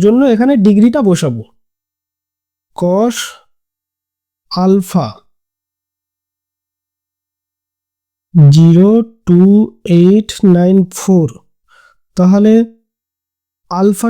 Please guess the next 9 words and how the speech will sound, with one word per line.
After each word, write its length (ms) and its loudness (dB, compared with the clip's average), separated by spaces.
সমান 360 -2
cos 480 -2
arc 380 -2
জিরো 500 4
টু 120 2
এইট 180 2
নাইন 200 2
ফোর। 260 -2
আপনারা 320 -2